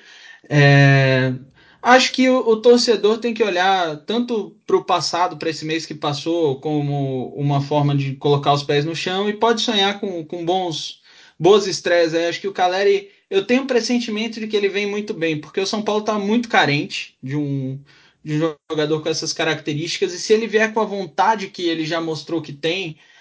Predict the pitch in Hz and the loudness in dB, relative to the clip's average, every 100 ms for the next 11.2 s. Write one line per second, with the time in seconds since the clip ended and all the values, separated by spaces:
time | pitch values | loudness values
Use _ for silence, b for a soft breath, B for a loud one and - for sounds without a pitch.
0 | b b 143 143 143 139 - 175 165 175 | b b -4 0 2 0 -4 2 4 4
1 | 175 180 165 170 180 165 170 175 - 175 | 2 -2 0 -2 -2 -2 -2 -4 -2 -2
2 | 156 180 196 190 190 180 185 175 143 123 | -2 -4 -10 -6 -4 0 2 2 0 -4
3 | 120 B B B - 139 135 131 131 131 | -10 B B B -8 0 0 2 0 -2
4 | - 175 208 220 240 220 226 214 - 214 | -4 -2 2 6 6 4 2 0 -4 -6
5 | 190 180 - - 196 190 208 208 175 156 | -4 -6 -6 -4 -4 -2 -6 -8 -10 -6
6 | 185 165 156 - 190 202 214 214 151 156 | -6 -4 -12 -4 -2 -2 -4 -6 -6 0
7 | 156 147 165 156 180 156 165 160 156 147 | 0 2 -2 -4 -10 -4 -2 -2 -4 -4
8 | 143 131 B B B 143 139 165 160 160 | -4 -4 B B B 0 4 4 4 -2
9 | 147 156 147 151 147 156 208 220 214 180 | -4 -6 -4 -2 -2 -2 -4 -6 -6 -4
10 | 175 175 170 165 - 160 151 143 170 151 | -2 -2 -2 -4 -4 -6 -6 -4 2 2
11 | 160 185 | 2 -4